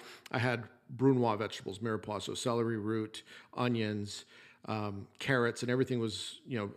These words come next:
a strict brunoise, how I expected my cooks to do it. And I <laughs> remember I was doing it, and I was like, "Holy shit, I can't believe I used to make my cooks do this. This takes a long-ass time." Sorry, if you all are listening to this, <laughs> I'm sorry I made you do that. It took me a long time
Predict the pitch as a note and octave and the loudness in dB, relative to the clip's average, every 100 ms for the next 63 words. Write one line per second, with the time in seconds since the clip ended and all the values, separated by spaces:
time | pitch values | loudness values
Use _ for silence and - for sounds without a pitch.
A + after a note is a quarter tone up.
0 | C3+ B2+ - - C#3+ - B2 C3 B2 A2 | 0 2 0 2 2 2 2 4 4 4
1 | A2+ A2+ A#2 A2 A2 - A2+ - G2+ G#2+ | 2 2 2 2 0 -2 -4 -4 -6 -6
2 | - A2 - G#2 A2 G#2+ - - - - | -4 -6 -6 -2 0 0 -2 -14 -18 -18
3 | - - - _ - B2 C#3 E3+ B2+ E3+ | -18 -20 -20 _ 0 4 8 8 10 8
4 | - F3 D5 D3 - C3+ - - E3 C#3 | 8 4 4 2 2 0 0 4 6 6
5 | B2 B2 B2+ A#2 A2+ - F3 F#3+ - G#3 | 4 4 2 4 2 0 -6 -6 -4 -2
6 | - - D#3+ D#3+ C#3+ A#2+ C3 C3 C3 B2+ | 0 0 0 0 -2 0 2 2 2 0
7 | B2 B2 A#2 - C3+ - B2+ B2 - A2+ | -2 -2 -2 0 0 0 -2 -2 -6 -6
8 | - - A2+ A2 B2+ B2+ B2+ - C3+ C3 | -4 -2 -2 0 0 0 -4 -4 -6 -6
9 | G#2 - - - - - D3 D3 B2 A2 | -8 -18 -20 -20 -20 0 6 8 8 4
10 | B2 C#3 D3+ D#3+ D#3 C#3 A#2+ C#3+ B2 C#3 | 2 6 10 10 10 8 6 4 4 6
11 | C3+ - C#3+ - - D3+ C#3+ C#3+ C#3+ A2+ | 6 6 4 4 8 10 10 10 6 6
12 | B2+ B2 A#2 A#2 D#3 D3+ C#3+ A#2+ B2 B2 | 2 4 4 4 0 2 4 4 4 2
13 | A2+ A#2 | 2 0